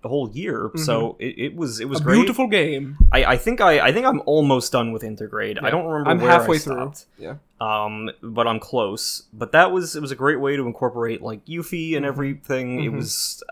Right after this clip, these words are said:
Speaker 1: I, I, I loved it. I
Speaker 2: Now
Speaker 1: loved
Speaker 2: we
Speaker 1: how
Speaker 2: get
Speaker 1: the
Speaker 2: Kate
Speaker 1: approach it
Speaker 2: Sith,
Speaker 1: took.
Speaker 2: uh, Kate Sheath. We
Speaker 1: Yeah.
Speaker 2: get, uh, Cid, Vincent. I'm trying to think if it ends on that part in the second disc, because the original had three discs and it's gonna be three parts.
Speaker 1: Yeah.
Speaker 2: But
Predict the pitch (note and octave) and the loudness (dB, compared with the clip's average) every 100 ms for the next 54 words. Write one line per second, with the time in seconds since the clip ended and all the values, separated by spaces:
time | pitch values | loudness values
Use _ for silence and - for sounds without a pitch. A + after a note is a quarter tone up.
0 | - - G1+ C#2+ - _ - C3 - F#3 | -14 -12 -14 -14 -16 _ -2 2 6 6
1 | D3+ A#2 - A#2 B2+ D3 D#3 D3+ C3+ A#2+ | 6 4 0 0 4 4 4 6 4 4
2 | A2+ F#3 - - B3 A#3+ A#3+ - - E3 | 2 0 0 -2 0 2 0 -4 -8 -8
3 | E3+ - F#3+ G3 - - A3 G#3 - - | -10 -6 -6 -4 -4 0 -2 -2 -12 -10
4 | D#3+ C#3 D3+ - C#3+ C#3+ C#3 C#3 - _ | -4 -2 0 0 0 -2 -4 -8 -14 _
5 | - - F#3+ A3+ A#3 A3+ A#3 _ _ _ | -12 0 2 4 2 -2 -8 _ _ _
6 | _ _ _ F3 G#3+ - G#3 G3+ G#3 - | _ _ _ -2 -2 -4 -4 -6 -6 -10
7 | - - _ _ _ _ _ - F#3 A3+ | -10 -12 _ _ _ _ _ -6 0 4
8 | C#4 B3+ B3 A3+ F#3+ - E3 E3 E3+ F3 | 4 2 0 0 -2 -2 -4 4 4 4
9 | E3 D#3+ D3+ C#3+ D3 D3 D3 C3+ C3 C#3 | 4 2 2 2 0 -2 -2 -2 -4 -6
10 | C#3+ D3 C#3 D3 C#3+ C#3+ - D3 D#3 D3 | -4 -2 -2 -4 -4 -6 -6 -6 -4 -4
11 | D3+ D#3 D#3 C#3 C#3+ C#3+ D3 C#3 C#3+ C#3+ | -4 -4 -4 -6 -8 -6 -6 -4 -4 -6
12 | - C#3 C3+ C#3+ C#3 C#3 - C#3+ C#3+ C#3+ | -8 -12 -10 -12 -10 -12 -10 -10 -6 -6
13 | E3+ - - C3 A2 - | -6 -8 -10 -6 -6 -6